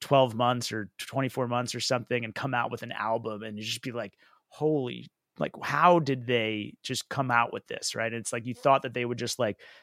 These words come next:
go find inspiration and come back. And it's like, no, like, they actually woke up every single day and kept honing in on what it is that they wanna, wanna create. And they did it day in and day out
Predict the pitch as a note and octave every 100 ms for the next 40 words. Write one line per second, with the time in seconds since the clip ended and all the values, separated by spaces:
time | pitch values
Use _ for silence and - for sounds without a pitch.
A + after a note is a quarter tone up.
0 | _ C#3 C#3+ - C3+ C#3 C#3 C3+ B2+ -
1 | B2+ B2 - A#2+ A2+ - B2+ A2+ A2 A2+
2 | A2+ A#2 A#2+ A2 B2+ C3 E3 C3+ B2 C3+
3 | E3 E3 D3 B2+ C3+ A#2 C3+ A#2+ G2 G#2
4 | B2 A#2 A#1+ B1+ D2 D#2 - _ _ _
5 | _ _ _ _ - - B2 - - C3+
6 | - - _ _ _ _ - D3+ C#3+ C3
7 | A#2+ A#2+ A2 - A#2 A#2 B2 A#2 A2 A2+
8 | A#2 A#2 A#2 A2+ G#2 _ B2+ A#2+ G#2+ -
9 | A2 G#2+ - A2+ A2 A2 A#2 A2+ - -
10 | C#3+ D3 C#3 C3 B2 _ _ _ B2+ A2+
11 | B2 B2 B2 B2